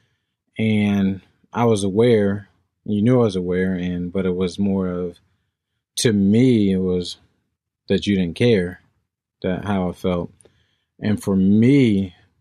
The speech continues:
that was like, "Oh, okay, two can play this game." And that would just really drove me to, like, "All right, well, I'm just gonna meet people and gonna do, and do my thing then, you know, whatever, 'cause if you're gonna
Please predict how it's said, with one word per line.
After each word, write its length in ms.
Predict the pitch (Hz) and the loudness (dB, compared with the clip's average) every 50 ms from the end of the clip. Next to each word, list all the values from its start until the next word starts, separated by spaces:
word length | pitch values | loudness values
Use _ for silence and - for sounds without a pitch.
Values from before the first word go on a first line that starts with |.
| _ - | _ -6
that 240 | 98 110 110 120 101 | -2 0 0 2 2
was 240 | 87 104 101 92 | 0 0 -2 0
like, 480 | 95 95 95 92 90 90 92 92 92 - - _ _ _ _ - | 0 0 0 2 0 0 0 -2 -2 -6 -10 _ _ _ _ -10
"Oh, 280 | - 135 143 107 90 87 _ _ _ _ _ _ - | -6 -2 -2 -2 -4 -6 _ _ _ _ _ _ -10
okay, 300 | 143 151 - - 143 143 - _ _ _ _ _ _ _ _ _ - | -10 -10 -4 -2 -2 -2 -2 _ _ _ _ _ _ _ _ _ -2
two 160 | - 170 185 | 0 0 0
can 140 | - - 127 | 0 -2 0
play 240 | - 113 104 98 | 2 2 4 4
this 140 | 101 98 - | 2 0 0
game." 340 | - 101 95 95 104 120 120 _ _ _ _ _ _ _ _ _ _ _ _ _ _ - | -2 -2 -2 -2 -2 -4 -6 _ _ _ _ _ _ _ _ _ _ _ _ _ _ -2
And 300 | 120 117 110 110 107 107 | 0 0 2 2 4 4
that 160 | 113 117 123 | 4 4 4
would 140 | 110 113 104 | 2 0 0
just 260 | 107 110 104 98 104 | 0 -2 -2 -2 -4
really 400 | 92 98 113 123 123 117 104 98 | -4 0 2 2 2 2 0 -2
drove 400 | 92 - 107 107 110 110 104 95 | -2 0 2 4 4 4 2 0
me 560 | 101 104 113 131 135 120 107 101 101 104 95 _ _ _ _ - | 0 2 2 4 4 4 2 0 0 -2 -8 _ _ _ _ -8
to, 440 | - 113 107 101 98 95 95 98 | -4 0 2 2 2 2 2 0
like, 280 | 95 95 95 92 92 92 | 0 0 0 0 0 0
"All 100 | 104 120 | 0 0
right, 240 | 110 98 95 110 - _ _ _ _ _ _ _ _ _ _ _ _ _ _ _ _ _ _ _ _ - | 0 0 -2 -4 -6 _ _ _ _ _ _ _ _ _ _ _ _ _ _ _ _ _ _ _ _ -12
well, 140 | - 87 | -8 -6
I'm 120 | 98 123 127 | -4 -2 -2
just 140 | 107 - - | -4 -2 0
gonna 160 | 104 98 98 | 2 2 4
meet 240 | 101 104 110 113 - | 4 2 2 0 0
people 240 | 120 117 110 110 | 0 0 0 2
and 120 | 110 107 107 | 0 2 2
gonna 140 | 107 104 104 | 2 2 2
do, 200 | 113 113 113 113 | 2 2 2 2
and 120 | 101 95 | 2 2
do 120 | 110 117 | 2 2
my 180 | 120 120 131 143 | 4 4 2 2
thing 320 | 139 - 98 92 92 92 | 2 2 0 0 2 0
then, 220 | 90 90 90 90 90 | 0 -2 -2 -2 -2
you 100 | 92 92 | -2 -2
know, 160 | 92 92 92 | 0 0 0
whatever, 420 | 90 92 95 101 113 110 95 90 92 | 0 0 2 2 2 2 2 0 -2
'cause 360 | - 95 90 90 90 90 - - _ _ _ _ _ _ _ _ _ _ _ _ - | -4 -4 -4 -4 -4 -6 -10 -16 _ _ _ _ _ _ _ _ _ _ _ _ -10
if 100 | - 95 | -8 -4
you're 160 | 90 101 107 104 | 0 0 0 2
gonna 400 | 107 101 98 98 98 95 95 | 2 2 2 2 2 0 -2